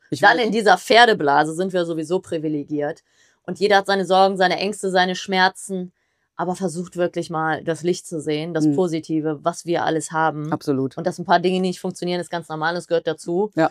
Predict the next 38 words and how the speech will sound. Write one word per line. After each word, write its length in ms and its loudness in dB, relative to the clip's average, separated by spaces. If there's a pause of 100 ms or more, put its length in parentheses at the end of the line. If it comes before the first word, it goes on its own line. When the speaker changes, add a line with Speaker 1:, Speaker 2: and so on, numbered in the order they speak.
(280)
Speaker 2:
Und 160 -10
deswegen, 420 -4
äh, 160 -4
freue 220 -6
ich 100 -12
mich 300 -14
schon 180 -12
auf 80 -14
die 120 -12
zweite 280 -8
Folge. 400 -2
Selbstwertgefühl. 1200 -2 (200)
Speaker 1:
Ganz 240 2
wichtig 280 2
Speaker 2:
Das 120 4
Speaker 1:
für 80 2
viele 160 8
Speaker 2:
ist, 40 6
Speaker 1:
da 120 6
draußen. 420 4
Speaker 2:
ja, 160 2
für 200 0
Speaker 1:
Ganz 180 4
Speaker 2:
jeden, 280 8 (180)
Speaker 1:
viele. 40 -4
Speaker 2:
ne? 520 4
Ich 220 0
hatte 200 2
gerade 180 4
auch 80 6
ein 60 -4
schlechtes, 420 -2
was 160 -2
kann 140 -2
ich 100 -8
gleich 220 -6
erzählen? 320 -14 (100)
Speaker 1:
Genau. 300 2